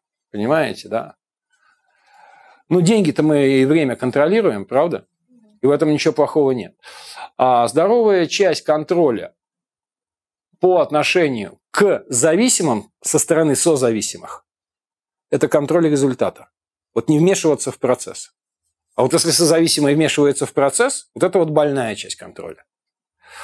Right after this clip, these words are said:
А, плюс результаты — не мешать людям,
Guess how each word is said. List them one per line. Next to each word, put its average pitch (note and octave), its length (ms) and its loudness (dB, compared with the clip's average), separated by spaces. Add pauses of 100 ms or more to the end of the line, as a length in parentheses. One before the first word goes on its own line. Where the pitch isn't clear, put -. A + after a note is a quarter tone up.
(1400)
А, D3 760 2 (840)
плюс C#4 400 2
результаты — G#3 760 2
не E3 220 0
мешать G#3+ 540 0
людям, F#3 520 0